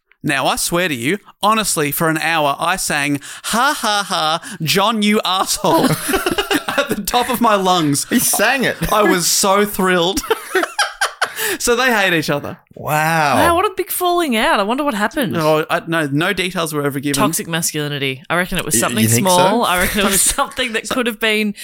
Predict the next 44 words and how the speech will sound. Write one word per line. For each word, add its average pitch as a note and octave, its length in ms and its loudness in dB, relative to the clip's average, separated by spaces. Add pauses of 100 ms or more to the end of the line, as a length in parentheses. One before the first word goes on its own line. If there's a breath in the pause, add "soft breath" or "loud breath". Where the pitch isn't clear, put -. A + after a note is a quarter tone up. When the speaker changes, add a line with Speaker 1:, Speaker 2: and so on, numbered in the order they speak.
(180 loud breath)
Speaker 3:
just F#3+ 220 -2
resolved F3+ 500 0
with E3+ 300 -8
communicating F3 760 -2 (120)
openly C#3+ 340 -2
Speaker 1:
Yeah, C#3 180 2
Speaker 3:
and E3 160 -4
Speaker 1:
or E3+ 80 2
if E3+ 80 -2
it's, E3+ 200 -8
like, F3+ 100 -2
some F3+ 180 -2
sort D#3+ 220 0
of C#3+ 60 0
slight C#3+ 340 -2
criticism, C3+ 500 -4
like, A2+ 220 -2
Speaker 3:
Yeah. C3+ 200 0
Speaker 1:
"Uh, C3 280 0 (100)
I D#3 100 0
reckon G#3+ 220 -2
you're F3+ 60 -2
feeding D#3+ 320 -2
the C#3+ 60 -2
camels C3+ 340 -4
too C3 140 -4
much." A2+ 300 -8 (280)
"Oh, G3+ 240 -4
I'm B2+ 60 -6
feeding D3 240 -2
the C#3+ 60 -6
camels C#4 340 -4
too C3 160 -6
much, B2+ 100 -2
Speaker 3:
Yeah. C#3 140 0
Speaker 1:
am D#3 100 -2
I?" C#4 120 -4 (920 loud breath)
Speaker 2:
I G#2 120 2
reckon B2 340 0
Speaker 3:
Yeah. G2+ 120 0
Speaker 2:
he - 60 -6
killed G2 200 0
his D2 140 -4
mum. E2 340 0